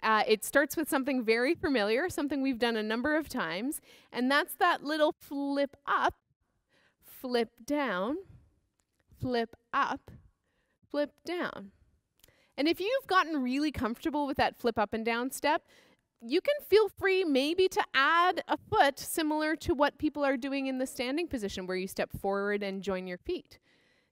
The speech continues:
Yeah, you can absolutely add that little flourish now that we've gotten really comfortable with the choreography.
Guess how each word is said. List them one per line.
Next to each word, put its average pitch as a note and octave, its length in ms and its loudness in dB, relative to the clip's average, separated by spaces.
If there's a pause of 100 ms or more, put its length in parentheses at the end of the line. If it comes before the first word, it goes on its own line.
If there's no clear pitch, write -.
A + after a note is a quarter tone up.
Yeah, C#4 320 -4
you A#3 160 -4
can B3+ 140 -2 (100)
absolutely B3+ 1040 0
add A#3+ 340 0
that G#3 180 4
little A#3 240 2
flourish C4+ 760 4
now A3+ 240 2
that A3+ 180 -2
we've A3 260 -4
gotten G#3+ 280 2
really G#3 220 0
comfortable G3 480 -8
with E3+ 140 -10
the - 40 -20
choreography. - 720 -8